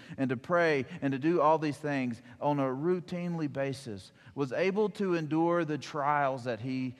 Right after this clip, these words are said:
endured. So when he faced persecutions as he spread the gospel, when he was stoned and nearly died, when he was shipwrecked, when he was bitten by snakes, and when he, all these things that happened in his life, because of his discipline and his use,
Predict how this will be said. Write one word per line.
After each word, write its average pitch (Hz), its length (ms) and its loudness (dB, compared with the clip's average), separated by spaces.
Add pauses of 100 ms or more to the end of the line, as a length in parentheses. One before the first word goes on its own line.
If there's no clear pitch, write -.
(140)
endured. 110 580 -2 (1700)
So - 180 2
when 185 140 2
he 180 80 0
faced 202 380 2
persecutions 185 840 0
as 143 200 0
he 156 100 0
spread 175 400 2
the 151 100 2
gospel, 123 600 2
when 135 160 0
he 165 80 2
was 151 160 -2
stoned 190 440 2
and 147 140 -2
nearly 143 320 0
died, 117 340 0
when 131 140 -2
he 147 100 0
was 143 140 -4
shipwrecked, 151 560 0
when 131 100 -2
he 131 60 0
was 120 80 -4
bitten 165 320 0
by 143 140 2
snakes, 127 420 -2
and 135 100 -4
when 139 120 0
he, 135 60 -2 (220)
all 214 200 8
these 226 180 2
things 208 300 0
that 180 100 -2
happened 196 480 2
in 165 100 -2
his 147 140 -4
life, 151 260 4
because 208 440 2
of 202 80 0
his 185 160 0
discipline 196 600 0
and 180 140 0
his 156 240 -4
use, 156 300 0